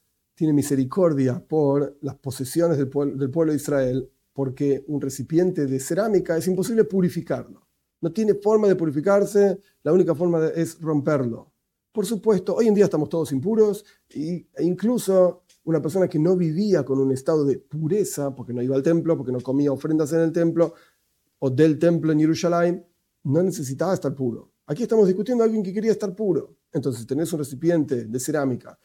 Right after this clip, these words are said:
que lo tocó un zav y el recipiente está impuro,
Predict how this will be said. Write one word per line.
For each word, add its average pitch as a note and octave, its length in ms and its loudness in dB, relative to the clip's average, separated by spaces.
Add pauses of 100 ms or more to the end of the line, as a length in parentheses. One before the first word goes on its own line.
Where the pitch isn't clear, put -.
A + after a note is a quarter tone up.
(120)
que C#3 100 -6
lo C3+ 80 0
tocó C#3+ 220 2
un F3+ 160 4
zav E3 300 0
y C3+ 100 2
el A#2+ 100 -2
recipiente C3+ 440 -2
está F3+ 140 0
impuro, F#3 680 4